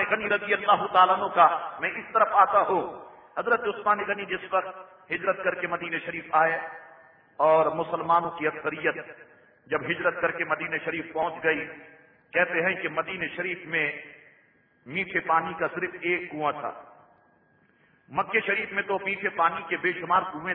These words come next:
تھے، لیکن مدینہ شریف میں میٹھے پانی کا صرف ایک کنواں تھا، باقی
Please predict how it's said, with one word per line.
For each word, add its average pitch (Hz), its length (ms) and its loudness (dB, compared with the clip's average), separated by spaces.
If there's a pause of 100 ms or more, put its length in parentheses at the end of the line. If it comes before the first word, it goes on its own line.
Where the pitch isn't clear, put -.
تھے، 143 240 -2 (520)
لیکن 165 320 -6
مدینہ 208 420 -2
شریف 202 260 -4
میں 196 100 -4
میٹھے 190 280 -6
پانی 170 320 2
کا 180 180 -4
صرف 180 260 -8
ایک 165 240 -4
کنواں 175 280 -4
تھا، 151 320 -2 (480)
باقی - 300 6